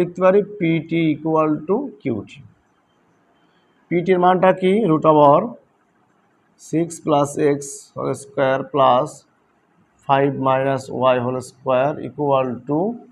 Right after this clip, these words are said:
আহ, কিউটি কি? ইলেভেন প্লাস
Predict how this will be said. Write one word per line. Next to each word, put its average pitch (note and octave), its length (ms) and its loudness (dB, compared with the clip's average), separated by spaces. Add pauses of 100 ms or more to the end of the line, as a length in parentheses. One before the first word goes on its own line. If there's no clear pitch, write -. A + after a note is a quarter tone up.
(580)
আহ, C3 560 4 (280)
কিউটি D#3 440 0
কি? D#3+ 120 -2 (760)
ইলেভেন C#3+ 500 2
প্লাস C3+ 340 4